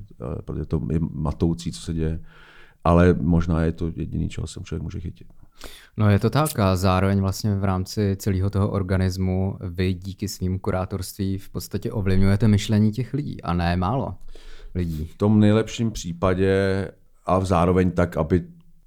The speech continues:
Speaker 1: ti návštěvníci nebo, eh, diváci se necítili do něčeho manipulováni, jo. Mělo by to být přirozené, mělo by to být ve spolupráci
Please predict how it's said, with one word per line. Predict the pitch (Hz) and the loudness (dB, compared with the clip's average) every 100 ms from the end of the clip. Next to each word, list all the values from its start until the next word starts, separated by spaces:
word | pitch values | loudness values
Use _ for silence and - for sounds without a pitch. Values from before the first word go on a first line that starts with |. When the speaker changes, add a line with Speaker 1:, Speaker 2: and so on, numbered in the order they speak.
| - | -12
Speaker 1:
ti | - 87 85 52 71 | -2 0 0 -2 -2
návštěvníci | 80 80 - 92 87 82 - 85 | -2 -2 -4 0 2 2 0 -2
nebo, | 78 82 85 - | -2 0 0 -2
eh, | - - - - - - - | -6 -8 -10 -14 -14 -14 -12
diváci | 82 82 82 87 87 | -6 -2 -2 -2 -2
se | 90 | 0
necítili | 78 - 80 - 85 | 0 -2 -8 -2 0
do | 85 | 2
něčeho | 85 80 92 92 | 2 0 0 2
manipulováni, | 82 85 - 78 73 - - - | 4 2 0 0 2 0 -4 -10
jo. | - - | -12 -14
Mělo | 82 80 | -12 -10
by | 78 80 | -10 -8
to | 80 | -8
být | 82 82 | -6 -8
přirozené, | - 80 78 80 82 82 85 85 - _ - - | -8 -6 -4 -2 -2 -2 -4 -8 -18 _ -20 -8
mělo | 76 78 | -4 -2
by | 80 | -4
to | 80 | -4
být | 76 80 - - - | -4 -4 -6 -16 -10
ve | 78 | -10
spolupráci | - 85 80 82 73 76 - 82 | -4 -2 -2 -2 -6 -8 -10 -10